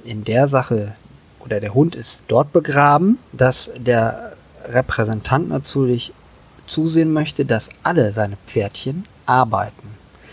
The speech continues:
Und das bedeutet, wenn ich jetzt zum Beispiel einen Kunden habe, mit dem er sehr viel zusammenarbeitet, der sozusagen reihum bucht, sagen wir mal, der nimmt den Thorsten, der nimmt den Rüdiger und dann nimmt er noch die Lena und dann nimmt er noch die Susi,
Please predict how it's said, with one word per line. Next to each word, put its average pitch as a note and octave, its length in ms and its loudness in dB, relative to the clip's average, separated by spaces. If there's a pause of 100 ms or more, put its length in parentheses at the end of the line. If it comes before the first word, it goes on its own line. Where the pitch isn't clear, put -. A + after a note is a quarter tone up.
(340)
Und A2 80 -10
das - 80 -10
bedeutet, B2+ 560 0
wenn B2+ 140 2
ich C#3 160 -6
jetzt - 180 0
zum A#2+ 160 -2
Beispiel A2+ 760 0
einen G#2+ 300 -10
Kunden G3 380 2
habe, A#2+ 320 2
mit C3+ 200 0
dem B2 160 -2
er A#2 140 -6
sehr B2 220 4
viel B3 320 2
zusammenarbeitet, G#2+ 960 -2
der A#2+ 140 2
sozusagen A2+ 640 0
reihum B2 580 2
bucht, B2+ 540 0
sagen G2+ 160 -10
wir G2+ 60 -10
mal, G2+ 200 -6
der G2 80 -8
nimmt G2 240 -12
den G2+ 100 -12
Thorsten, F3 640 -4
der G#2+ 80 -6
nimmt G2 180 -10
den G#2+ 120 -8
Rüdiger C#3+ 560 2 (500)
und A#2+ 140 -6
dann A2 100 -2
nimmt A2 220 -4
er G#2 60 -6
noch G2 120 -10
die A2+ 160 -6
Lena E3+ 460 4 (180)
und A2+ 160 -8
dann G2 120 -10
nimmt G#2 200 -12
er G#2 60 -10
noch G2+ 160 -12
die A#2 140 -8
Susi, D3+ 440 2